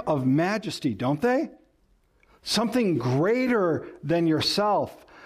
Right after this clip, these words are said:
God has used clouds throughout Scripture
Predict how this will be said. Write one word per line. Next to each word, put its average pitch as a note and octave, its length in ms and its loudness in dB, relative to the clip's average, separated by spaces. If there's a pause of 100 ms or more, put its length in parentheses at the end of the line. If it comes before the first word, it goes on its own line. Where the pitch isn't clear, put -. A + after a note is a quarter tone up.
(200)
God A3+ 400 0
has F3+ 280 0
used F#3+ 280 0
clouds G#3 520 0
throughout G3+ 720 0
Scripture E3+ 1000 -2